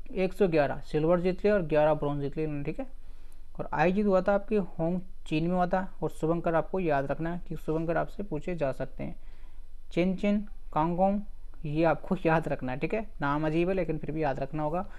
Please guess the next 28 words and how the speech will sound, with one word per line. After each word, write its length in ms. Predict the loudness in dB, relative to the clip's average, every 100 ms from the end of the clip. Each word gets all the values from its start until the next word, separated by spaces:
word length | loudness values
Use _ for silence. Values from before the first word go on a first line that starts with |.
| -10 -6 -2
ये 60 |
भारत 340 | 0 2 2 0
ने 260 | -2 -2 -2
उन्नीसवाँ 480 | -2 0 0 2 2
एशियन 280 | 0 -4
खेल 160 | -4 -4
पदक 180 | -4 -2
तालिका 320 | -2 -2 -4
में 100 | -4
कौन 180 | -2 0
से 100 | 0
स्थान 220 | -2 -4
पर 120 | -2
रहा 100 | -2
है? 80 | -2
चौथे 280 | -2 -4 -4
स्थान 260 | -4 -6 -4
पर 100 | -4
रहा 120 | -4
है। 80 | -4
फर्स्ट 240 | -2 -2
पे 140 | 0 -2
कौन 180 | 0 0
रहा 120 | 2
है? 80 | 0
चीन, 320 | -2 -4 -4
ठीक 160 | -6
है। 80 | -6